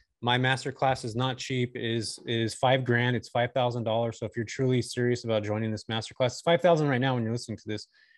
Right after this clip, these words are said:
It'll eventually probably go up in price. Um, and you can find me again at, at The Real Jesse Vasquez. Um, you can also go to my website. It's called airventurehosting dot com.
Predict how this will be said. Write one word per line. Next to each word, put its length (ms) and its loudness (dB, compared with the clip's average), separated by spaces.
It'll 140 4
eventually 340 2
probably 360 0
go 140 0
up 140 0
in 100 -8
price. 460 -2
Um, 340 0
and 400 4
you 100 -4
can 100 -2
find 200 2
me 100 2
again 200 2
at, 300 -2
at 220 0
The 80 0
Real 180 6
Jesse 300 2
Vasquez. 680 0
Um, 340 -4
you 80 -4
can 120 2
also 180 0
go 80 4
to 80 4
my 140 4
website. 500 0
It's 120 -6
called 240 -2
airventurehosting 880 -2
dot 220 0
com. 420 0